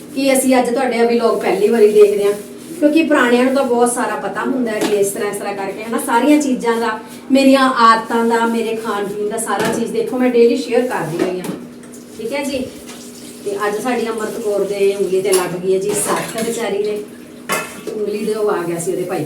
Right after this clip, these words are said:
ਖੂਨ, ਪਹਿਲਾਂ ਉਹਦਾ ਖੂਨ ਹੀ ਨਹੀਂ ਬੰਦ ਹੋਇਆ, ਮੈਂ ਡਰ ਗਈ। ਤੇ ਮੈਨੂੰ ਯਾਦ ਹੈ ਬਚਪਨ ਦੇ ਵਿੱਚ ਤਾਂ ਸਾਨੂੰ ਜਿਵੇਂ ਸਾਡੇ ਮਾਂ ਪਿਓ ਕਹਿ ਦਿੰਦੇ ਹੁੰਦੇ ਸੀ ਨਾ, "ਮਿੱਟੀ ਲਾ ਲਓ।"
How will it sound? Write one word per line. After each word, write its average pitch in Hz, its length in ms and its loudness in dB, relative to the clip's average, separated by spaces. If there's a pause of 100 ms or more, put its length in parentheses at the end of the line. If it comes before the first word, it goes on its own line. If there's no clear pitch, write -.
(100)
ਖੂਨ, 180 240 -2 (460)
ਪਹਿਲਾਂ 247 220 2
ਉਹਦਾ 262 260 2
ਖੂਨ 254 240 8
ਹੀ 262 80 6
ਨਹੀਂ 254 160 4
ਬੰਦ 202 240 -2
ਹੋਇਆ, 196 240 0
ਮੈਂ 196 180 0
ਡਰ 190 200 2
ਗਈ। 214 220 -6 (960)
ਤੇ 196 80 -6 (520)
ਮੈਨੂੰ 208 180 -2
ਯਾਦ 196 400 2
ਹੈ 285 100 0
ਬਚਪਨ 233 400 -4
ਦੇ 233 80 2
ਵਿੱਚ 233 220 2
ਤਾਂ 226 100 -6
ਸਾਨੂੰ 220 320 -4
ਜਿਵੇਂ 214 200 -8
ਸਾਡੇ 202 240 -4
ਮਾਂ 196 200 -2
ਪਿਓ 202 140 -4
ਕਹਿ 196 200 -4
ਦਿੰਦੇ 208 220 -4
ਹੁੰਦੇ 185 140 0
ਸੀ 214 220 -2
ਨਾ, 208 140 0 (600)
"ਮਿੱਟੀ 233 400 2
ਲਾ 190 200 2
ਲਓ।" 247 720 -2